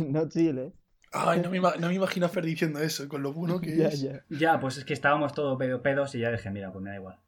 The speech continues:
Speaker 3: Entonces, el tío se levantó y dijo, "¿Por qué me tienes que decir tú a mí eso? No sé qué". Fue a pegarme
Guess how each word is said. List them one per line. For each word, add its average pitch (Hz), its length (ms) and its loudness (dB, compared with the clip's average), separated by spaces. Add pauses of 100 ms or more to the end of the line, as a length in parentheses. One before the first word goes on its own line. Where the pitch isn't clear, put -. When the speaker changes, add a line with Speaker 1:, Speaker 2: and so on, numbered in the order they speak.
(120)
Speaker 3:
Entonces, 143 960 -6
el 139 180 -2
tío 156 380 -2
se - 180 -4
levantó 139 680 2
y 151 60 -8
dijo, 139 260 -6
"¿Por 131 120 -6
qué 165 80 -2
me 196 100 -2
tienes 202 240 -2
que 190 80 -6
decir 185 220 -4
tú 190 80 -2
a 180 40 2
mí 185 140 2
eso? 180 160 -4
No 135 80 -6
sé 139 120 -12
qué". 143 220 -14 (180)
Fue 165 240 -4
a 175 80 2
pegarme 180 520 2